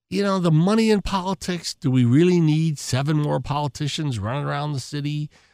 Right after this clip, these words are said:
raising money either from the union or from, uh, pe-,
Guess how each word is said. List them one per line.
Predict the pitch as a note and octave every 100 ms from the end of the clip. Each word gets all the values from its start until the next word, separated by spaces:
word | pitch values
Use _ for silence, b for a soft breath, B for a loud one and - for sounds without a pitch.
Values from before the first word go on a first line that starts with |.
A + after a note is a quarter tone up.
| b _ _
raising | A#2 C3 E3 D#3 D#3
money | C#3+ D3+ D#3 D3+ D3+ D3 B B _
either | - B2 B2
from | - A#2 A2+
the | G#2+
union | G#2 E3+ F#3+ F3+ F3+ D#3+
or | G#2
from, | - G#2+ G2+ F#2+ _ _ _ _
uh, | A2+ G2 F#2+ B B _
pe-, | -